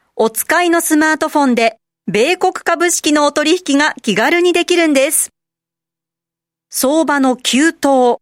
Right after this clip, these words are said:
急落に備えて便利にお使いいただける逆差し値注文機能を追加し、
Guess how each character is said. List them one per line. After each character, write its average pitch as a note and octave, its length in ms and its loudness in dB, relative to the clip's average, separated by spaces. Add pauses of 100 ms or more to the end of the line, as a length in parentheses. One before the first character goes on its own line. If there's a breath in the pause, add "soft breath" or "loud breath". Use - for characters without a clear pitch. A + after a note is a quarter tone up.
(120)
急 B3+ 280 2
落 F4 280 -2
に E4+ 140 2
備 E4 300 0
え D4+ 80 0
て B3 300 -2 (320 soft breath)
便 D#4+ 280 0
利 E4+ 120 2
に D4+ 120 2
お C4+ 120 0
使 D4 320 -2
い C#4+ 100 0
い C4+ 60 -4
た C#4 100 0
だ B3+ 140 -2
け B3+ 160 0
る A3 200 -2 (200)
逆 G3+ 280 -2
差 E4+ 200 -2
し - 140 0
値 E4+ 120 2
注 E4 300 0
文 E4 220 2
機 E4 120 -2
能 D#4 220 2
を B3 80 0
追 B3+ 260 -2
加 B3+ 160 -2
し、 A#3 240 0